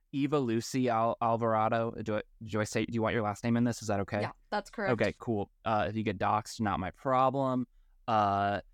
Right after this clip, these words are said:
Speaker 1: for anybody doing any doxing, you gotta go through me first. It won't take
Speaker 2: <laughs>
Speaker 1: long. Um,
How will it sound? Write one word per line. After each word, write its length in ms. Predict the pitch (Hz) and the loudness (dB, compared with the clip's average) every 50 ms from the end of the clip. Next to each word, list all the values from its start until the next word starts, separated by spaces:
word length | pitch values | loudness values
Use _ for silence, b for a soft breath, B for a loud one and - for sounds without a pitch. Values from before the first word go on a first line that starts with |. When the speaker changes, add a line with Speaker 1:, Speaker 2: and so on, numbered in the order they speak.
| - - - - | -20 -20 -20 -20
Speaker 1:
for 240 | - - - - 135 | -20 -14 -4 0 2
anybody 320 | 131 131 127 127 127 120 110 | 2 2 2 2 2 0 2
doing 180 | 120 123 120 | 2 2 2
any 160 | 117 113 110 | 4 2 0
doxing, 540 | 104 110 107 107 110 - - - 113 110 110 - - - - - - - | 2 2 2 2 2 0 -2 -4 -2 -2 -2 -4 -8 -20 -20 -20 -12 -6
you 140 | 107 107 | -4 0
gotta 160 | 113 107 104 101 | 2 2 2 2
go 180 | 107 113 107 | 2 0 0
through 160 | - - 107 | 0 0 0
me 140 | 104 107 104 | 0 0 0
first. 760 | - - - 107 107 110 104 - - - - _ - - - - 101 | -4 -6 -4 -2 0 0 -2 -2 -8 -12 -12 _ -20 -20 -20 -16 -12
It 160 | 98 98 104 | -10 -10 -8
won't 160 | 104 101 - | -10 -12 -10
take 220 | - 113 107 - - | -8 -8 -8 -4 -2
Speaker 2:
<laughs> 0 | |
Speaker 1:
long. 340 | 110 104 104 107 107 107 107 _ _ _ _ _ _ _ - | 0 0 0 0 -2 -4 -8 _ _ _ _ _ _ _ -2
Um, 720 | 160 156 165 170 175 175 175 170 170 170 170 170 165 156 | 0 2 2 4 4 2 2 2 2 0 0 -2 -4 -4